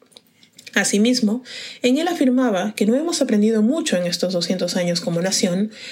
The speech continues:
porque la dicotomía político-social que sostenía la creación de nuestro orden nacional, República de Indios versus República de Españoles, había sido reemplazada modernamente por otras dicotomías,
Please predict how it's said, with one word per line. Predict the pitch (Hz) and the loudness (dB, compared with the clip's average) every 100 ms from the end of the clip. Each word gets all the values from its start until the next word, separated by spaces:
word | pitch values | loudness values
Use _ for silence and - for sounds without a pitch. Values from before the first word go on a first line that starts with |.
| - - | -14 -2
porque | 226 240 | 0 2
la | 233 | 2
dicotomía | 233 233 226 233 254 311 330 | 0 0 0 2 2 2 -2
político-social | - 214 214 247 247 240 208 247 226 214 | 0 0 2 2 0 0 2 2 0 -2
que | - | -2
sostenía | 208 - 185 196 262 285 | 0 -2 2 2 4 2
la | 202 175 | 0 0
creación | 175 170 - 208 | 0 0 2 2
de | 196 | 2
nuestro | 185 180 - 185 | 0 0 0 0
orden | 180 180 | 0 -2
nacional, | 180 - 170 180 240 294 - - - _ | -2 -2 0 2 0 -2 -12 -20 -20 _
República | 180 175 185 185 185 | -4 -2 -2 0 0
de | 185 | 2
Indios | 196 208 190 175 170 - - _ _ - | 4 4 2 2 0 -4 -8 _ _ -4
versus | 185 170 254 | -2 0 0
República | 165 160 160 160 | -2 -2 -4 0
de | 190 | 0
Españoles, | 214 294 302 254 247 254 - - - - - | 0 0 0 0 0 -4 -12 -16 -12 -12 -6
había | - 311 359 | -2 0 0
sido | 359 339 320 | 0 0 2
reemplazada | 254 220 214 196 - 240 247 | 2 2 2 0 2 2 2
modernamente | 214 214 302 269 240 185 185 226 | 2 2 2 2 2 0 0 0
por | 233 233 | 0 0
otras | 269 277 269 | 0 0 2
dicotomías, | 262 269 311 370 240 170 - | 0 0 0 0 0 -2 -8